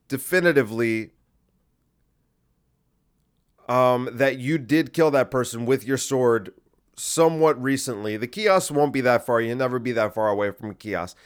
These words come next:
Then you're gonna get two hundred fifty thousand dollars per body. So if you think about it like that, if you kill, like, four to five people a year, you're gonna be making a really nice living. And you're gonna become a really good sword fighter. And it's gonna encourage everyone to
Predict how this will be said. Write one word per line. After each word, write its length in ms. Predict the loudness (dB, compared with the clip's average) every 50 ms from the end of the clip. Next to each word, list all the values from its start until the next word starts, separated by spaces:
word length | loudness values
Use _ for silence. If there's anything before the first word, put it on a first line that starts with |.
| _ -20 _ _
Then 180 | -4 -2 0 2
you're 120 | 0 0
gonna 180 | 0 0 -2 0
get 200 | -2 -2 -4 -2
two 100 | -2 0
hundred 160 | 0 0 0
fifty 200 | 0 0 -2 -2 -2
thousand 340 | 0 0 0 0 -2 -2
dollars 640 | 0 0 2 2 0 -2 -4 -6 -8 -14 -18 -18 -18 _ _ _
per 200 | -2 0 0 2
body. 520 | 2 4 4 4 4 2 0 -8 -16 _ _ _ _ _ _ _ _ _
So 160 | -2 2 2
if 100 | 2 2
you 60 | 2
think 180 | 0 0 0 2
about 220 | 2 4 4 6
it 20 | 6
like 200 | 4 2 2 2
that, 360 | 2 4 4 4 2 0 -4 _ _ _ _
if 140 | -10 -8 -6
you 100 | -6 -4
kill, 200 | 2 2 4 4
like, 180 | 4 4 2
four 580 | -2 -8 _ -4 -2 2 2 4 4 4 2 0
to 100 | -2 -6
five 340 | -2 2 4 4 4 2 0
people 300 | -4 -8 -4 -2 -2 -2
a 40 | -2
year, 220 | 0 0 0 0
you're 80 | 0 -2
gonna 160 | -4 -4 -4
be 60 | -4
making 280 | -2 -4 -4 -4 -4 -4
a 80 | -4 -2
really 280 | -2 0 0 -2 -2
nice 260 | -2 -2 -4 -4 -6
living. 520 | -10 -8 -8 -8 -6 -8 -10 -10 -10 -14 _ _ _ _ _ _ _ _
And 100 | -4 -2
you're 100 | 0 0
gonna 140 | 2 0 0
become 240 | 0 0 -2 0 0
a 80 | 2 2
really 240 | 2 2 2 0
good 160 | 0 0 -4 -4
sword 300 | -4 -4 -4 -4 -4 -6
fighter. 280 | -8 -10 -10 -10 -10
And 160 | -10 -8 -8
it's 120 | -8 -8 -6
gonna 180 | -6 -4 -4
encourage 640 | -4 -6 -6 -10 -10 -12 -6 -2 0 0 0 -2 -4
everyone 480 | -4 -4 -4 -2 -2 -2 0 0 -2 -2
to 100 | -4 -8